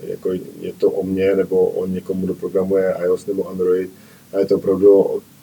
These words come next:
tom, co jsme fakt budovali a pořád budujeme, eh, poslední čtyři roky, tým kluků, kteří prostě musí spolu-,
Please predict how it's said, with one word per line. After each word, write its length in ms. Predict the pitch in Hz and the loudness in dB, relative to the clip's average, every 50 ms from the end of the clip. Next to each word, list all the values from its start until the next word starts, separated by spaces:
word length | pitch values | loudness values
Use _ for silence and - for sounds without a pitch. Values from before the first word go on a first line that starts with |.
| - - - - | -20 -20 -8 -2
tom, 240 | - 98 95 95 90 | 0 0 0 0 -4
co 140 | - - | -8 -12
jsme 220 | - - 101 98 90 | -8 -2 -2 -2 0
fakt 200 | - - 95 - - | 0 -4 -6 -6 -8
budovali 520 | - 90 95 90 95 95 95 95 95 87 - - - - - - - - - | -8 -6 -4 -2 0 0 2 2 0 -2 -4 -8 -16 -20 -20 -20 -20 -20 -12
a 40 | - | 0
pořád 280 | - 104 101 107 104 101 | 2 6 6 8 6 6
budujeme, 680 | 95 101 101 101 101 101 98 101 98 98 98 95 95 95 - - - - - - | 4 4 4 6 6 6 4 4 2 2 2 2 0 -2 -8 -16 -20 -20 -20 -12
eh, 300 | - 95 98 95 95 92 | -6 -2 0 0 0 0
poslední 400 | - 98 95 - - 95 95 98 | 0 0 -2 0 0 0 0 0
čtyři 320 | 92 - - 98 92 98 98 | -2 -2 -4 0 2 4 4
roky, 420 | 95 90 90 - 101 95 98 98 95 - - - - - - | 4 4 2 2 4 4 4 2 0 -4 -14 -20 -20 -8 -2
tým 540 | - 110 104 104 104 101 101 101 98 98 98 - - - | 0 2 4 4 4 4 4 2 0 -2 -4 -8 -10 -4
kluků, 580 | - 110 101 95 - 110 110 117 123 135 135 - | 0 0 0 2 2 4 4 4 4 4 2 -2
kteří 200 | - 101 98 98 | -4 -2 -2 -2
prostě 240 | - - - - 104 | -2 -2 -4 -4 -2
musí 240 | 101 98 98 - 92 | -2 -2 -2 -4 -4
spolu-, 240 | - - 98 92 | 0 2 2 2